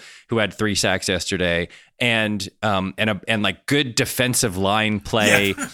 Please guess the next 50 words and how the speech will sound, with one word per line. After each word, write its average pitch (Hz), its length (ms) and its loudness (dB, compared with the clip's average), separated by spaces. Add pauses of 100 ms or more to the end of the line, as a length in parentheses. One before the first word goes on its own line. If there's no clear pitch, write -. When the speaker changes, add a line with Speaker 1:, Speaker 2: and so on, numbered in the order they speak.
Speaker 2:
<laughs> - 160 -6
Speaker 1:
and 117 200 2
s-, - 240 0
just, 131 280 0
like, 120 160 0
a 110 80 2
sturdy 156 880 2
defense 117 760 0 (280)
and 127 140 2
a 113 40 2
middling 135 720 2
offense 123 520 0
that 110 100 0
gets 107 260 -2
you 113 120 2
a 98 60 0
bunch 113 400 0
of 110 140 -2
forty-four 107 600 0
yard 95 260 0
field 92 300 0
Speaker 2:
Oh, - 20 -4
yeah. 85 160 2
Speaker 1:
goals. 82 320 -2 (100)
Speaker 2:
Yeah. 170 260 -6
Speaker 1:
And 123 240 2 (200)
he 160 400 0
is, 131 320 0
uh, 127 140 0
the 135 260 -2
only 180 340 2
thing 151 360 0
that 117 100 0
could 110 140 -2
make 120 180 0
him 131 80 -2
happier 123 480 2
is 98 160 0
if 107 140 -2
Mac 101 240 0
Jones 98 240 0
had 87 120 -6
gone 92 220 0
to 90 80 0
Rutgers 113 480 0
or 107 60 2
Navy. 82 360 -2 (240)
Speaker 2:
<laughs> - 120 -8
Speaker 1:
If 120 140 0
that, 160 220 4